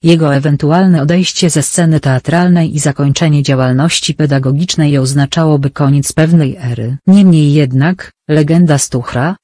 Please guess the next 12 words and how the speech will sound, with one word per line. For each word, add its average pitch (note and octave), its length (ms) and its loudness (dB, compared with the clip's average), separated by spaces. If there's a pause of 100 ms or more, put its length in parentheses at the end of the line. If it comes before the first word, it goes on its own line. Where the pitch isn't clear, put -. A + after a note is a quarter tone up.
(100)
zarówno D#3+ 480 2
jako C3+ 340 -2
aktora, C3+ 580 -2 (180)
jak D3+ 280 -2
i E3 80 2
nauczyciela, C3 760 -2 (220)
pozostanie D#3 640 0
trwałym D3+ 480 0
elementem C#3 600 0
polskiego D3+ 560 -2
dziedzictwa C#3+ 600 -2
kulturowego B2+ 960 -4